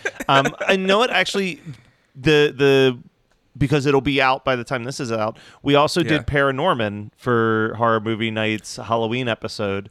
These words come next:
Speaker 1: Yeah.
Speaker 2: And, uh, I gave you a shout out on there. I, I
Speaker 1: Oh,
Speaker 2: mentioned,
Speaker 1: fuck.
Speaker 2: I mentioned
Speaker 1: Can't
Speaker 2: your
Speaker 1: wait.
Speaker 2: campaign against, uh, Hocus Pocus and pro Paranorman.
Speaker 1: <laughs>
Speaker 2: Um,
Speaker 1: I did like Hocus Pocus too,
Speaker 2: y-,
Speaker 1: though. Like,
Speaker 2: yeah.
Speaker 1: I thought it was all right.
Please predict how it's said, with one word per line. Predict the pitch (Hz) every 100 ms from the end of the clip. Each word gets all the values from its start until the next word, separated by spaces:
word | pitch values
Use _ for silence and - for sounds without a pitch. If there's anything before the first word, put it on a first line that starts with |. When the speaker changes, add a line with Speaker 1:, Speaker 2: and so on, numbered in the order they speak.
| -
Speaker 1:
Yeah. | 110 104 104 107 107
Speaker 2:
And, | 151 139 135
uh, | 120 117 123
I | 120
gave | 123 123
you | 123
a |
shout | - 113 107
out | 110 107
on | 107
there. | 110 113
I, | 107
I | 110
Speaker 1:
Oh, | 113
Speaker 2:
mentioned, | 110 110 117 120 113 107
Speaker 1:
fuck. | - -
Speaker 2:
I | 117
mentioned | 117 113 113
Speaker 1:
Can't |
Speaker 2:
your | 107
Speaker 1:
wait. | 98
Speaker 2:
campaign | 120 113 117 117 113
against, | 104 107 104 - 139
uh, | 113 101 104
Hocus | 104 107 110
Pocus | - 110 104 110 -
and | 107 104
pro | 117 110 107 107 101
Paranorman. | 113 110 110 110 233 113 - - - - 269
Speaker 1:
<laughs> |
Speaker 2:
Um, | 233 247 240 311 - - - 359 -
Speaker 1:
I | 247
did | 254 285
like | 294 285
Hocus | 311 262 269 -
Pocus | 269 254 262 269
too, | - 277
Speaker 2:
y-, |
Speaker 1:
though. | 247 240 247
Like, | 165 165
Speaker 2:
yeah. | 226
Speaker 1:
I |
thought | 233 240 240
it |
was | 240 220
all | 226 214
right. | 220 226